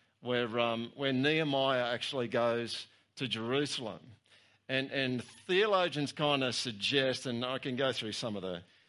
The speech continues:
reasons for it later on, that Malachi was around in between Nehemiah's two visits,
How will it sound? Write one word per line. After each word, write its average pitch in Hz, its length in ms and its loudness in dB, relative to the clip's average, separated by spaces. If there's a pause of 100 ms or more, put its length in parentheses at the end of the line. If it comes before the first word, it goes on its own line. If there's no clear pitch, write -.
(160)
reasons 117 460 -2
for 123 200 -4
it 104 80 -4
later 110 380 0
on, 113 280 0
that 110 180 -4
Malachi 147 720 0
was 120 180 -6
around 127 420 -2
in 160 280 -2
between 147 680 -2
Nehemiah's 123 640 0
two 113 240 -8
visits, 107 640 -8